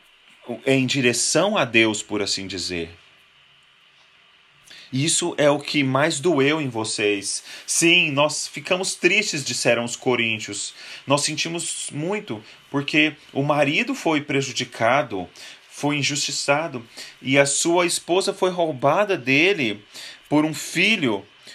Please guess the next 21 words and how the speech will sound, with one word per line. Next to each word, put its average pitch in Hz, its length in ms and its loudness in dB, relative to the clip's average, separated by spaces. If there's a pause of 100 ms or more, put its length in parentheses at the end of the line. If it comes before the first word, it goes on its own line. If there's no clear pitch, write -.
(160)
por 151 160 4
um 160 100 -2
filho 185 640 -2
adotivo, 151 800 0
e - 20 0
nós 160 160 2
deixamos 233 500 2
isso 214 200 0
acontecer, 208 840 2 (420)
e 156 80 0
nós 202 280 4
vimos 202 440 0
isso 196 180 -2
com 202 160 4
apatia 196 680 2
e 214 60 0
indiferença. 151 1120 0 (560)
E 135 100 2
aquele 175 300 4
pobre 196 420 2
homem 190 380 0